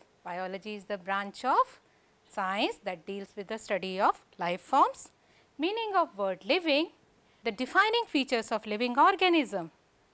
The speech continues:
You able to remember that metabolism, consciousness and cellular organizations are the defining features of the living organism. The importance of biodiversity,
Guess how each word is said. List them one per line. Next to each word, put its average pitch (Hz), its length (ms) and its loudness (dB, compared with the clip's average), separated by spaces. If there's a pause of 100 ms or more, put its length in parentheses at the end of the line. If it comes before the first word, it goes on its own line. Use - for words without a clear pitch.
(360)
You 220 100 -2
able 220 220 0
to 262 120 -6
remember 247 420 2 (460)
that 202 240 0
metabolism, 339 720 0 (360)
consciousness 339 800 2 (320)
and 214 160 -4
cellular 359 540 2
organizations 262 840 -2
are 214 240 -2
the 262 120 -2
defining 320 580 -2 (340)
features 254 460 -4 (100)
of 190 200 -2
the 214 40 -8
living 196 300 -8
organism. 202 540 -4 (1300)
The 294 180 4
importance 339 760 2
of 247 260 6 (340)
biodiversity, 294 1000 4